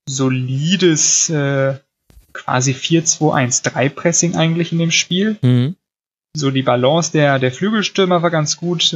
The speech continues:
Speaker 1: wann sie angelaufen sind und wie lange sie sich erstmal zurückgehalten haben. Das stärkste Element war, würde ich sagen, das Nachrückverhalten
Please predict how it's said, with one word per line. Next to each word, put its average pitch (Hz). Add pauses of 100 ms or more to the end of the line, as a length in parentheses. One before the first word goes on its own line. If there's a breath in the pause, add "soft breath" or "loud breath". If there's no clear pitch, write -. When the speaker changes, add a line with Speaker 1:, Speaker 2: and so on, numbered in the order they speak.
Speaker 1:
wann 147
sie 151 (800)
angelaufen 156
sind 151
und 135 (100)
wie 143
lange 143
sie 143
sich 139
erstmal 135
zurückgehalten 170
haben. 180 (500 soft breath)
Das 139
stärkste 175
Element 165
war, 151
würde 156
ich 160
sagen, 139
das 131
Nachrückverhalten 135